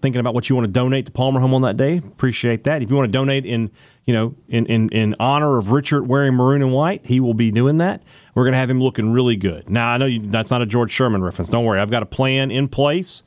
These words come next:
I've talked to some people already. It looks like everything's gonna happen, uh, the way we want it, and, uh, you'll be, you won't wanna miss Super Talk T V that day, but I'm sure we'll have plenty of photos that day on our, all our social media channels.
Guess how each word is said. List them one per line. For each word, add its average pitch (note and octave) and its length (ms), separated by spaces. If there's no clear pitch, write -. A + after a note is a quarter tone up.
I've - 100
talked A#2+ 200
to A2 60
some A#2+ 180
people B2 260
already. B2 340
It B2 40
looks A2 180
like G#2+ 120
everything's A2 320
gonna G#2+ 180
happen, A2 480
uh, G#2 60
the G#2+ 100
way A2+ 140
we A2+ 100
want A#2+ 300
it, - 100
and, G#2 220
uh, G2+ 200
you'll G#2+ 140
be, A#2+ 220
you F3 120
won't A3 100
wanna F#3+ 160
miss E3 240
Super C#3 200
Talk B2 260
T A#2+ 180
V A2 180
that F#2+ 180
day, G#2+ 100
but G#2 100
I'm G2+ 80
sure B2 160
we'll G#2+ 80
have F#2+ 120
plenty G2+ 200
of E2+ 80
photos E2+ 380
that E2 180
day E2 240
on F2 200
our, F#2+ 180
all F#2+ 200
our E2+ 100
social D#2+ 320
media D2 240
channels. - 420